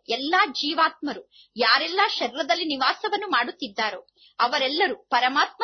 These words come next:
ತಂದೆಯನ್ನು ನೆನಪು ಮಾಡುತ್ತಾರೆ. ಸಬ್ ಧರ್ಮ ವಾಲೆ ಜೋ ಭಿ ಹೈ, ಸಬ್ ಪರಂಪಿತಾ ಪರಮಾತ್ಮ ಕೋ ಜರೂರ್ ಯಾದ್ ಕರ್ತೆ ಹೈ.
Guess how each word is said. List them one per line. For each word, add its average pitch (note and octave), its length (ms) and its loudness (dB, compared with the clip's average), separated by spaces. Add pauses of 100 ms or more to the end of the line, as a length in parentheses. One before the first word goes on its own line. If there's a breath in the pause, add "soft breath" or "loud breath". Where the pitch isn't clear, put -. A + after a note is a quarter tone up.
ತಂದೆಯನ್ನು G4 500 0
ನೆನಪು D4 300 -4
ಮಾಡುತ್ತಾರೆ. A3+ 560 -2 (360 soft breath)
ಸಬ್ E4 360 0
ಧರ್ಮ C#4+ 320 2
ವಾಲೆ A3+ 260 2 (100)
ಜೋ C#4+ 260 -4
ಭಿ F4+ 200 2
ಹೈ, D4+ 260 -6
ಸಬ್ E4 360 -2
ಪರಂಪಿತಾ F4 600 0 (120)
ಪರಮಾತ್ಮ C#4 520 0 (160)
ಕೋ - 100 -14 (380 soft breath)
ಜರೂರ್ F4+ 380 2
ಯಾದ್ A#3 260 0
ಕರ್ತೆ A3 380 -6
ಹೈ. - 160 -10